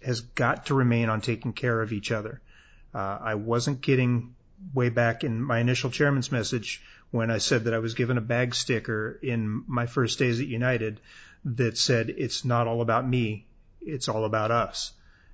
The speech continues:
And at its core, that is exactly what unionism is.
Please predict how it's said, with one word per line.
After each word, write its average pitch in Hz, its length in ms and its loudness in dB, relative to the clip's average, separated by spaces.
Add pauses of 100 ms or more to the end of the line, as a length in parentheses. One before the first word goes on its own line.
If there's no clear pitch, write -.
(160)
And 104 240 -4 (120)
at 120 160 2
its 117 160 0
core, 131 440 2
that 120 180 4
is 120 160 2
exactly 107 920 -4
what 135 220 0
unionism 110 580 -2
is. 117 360 -6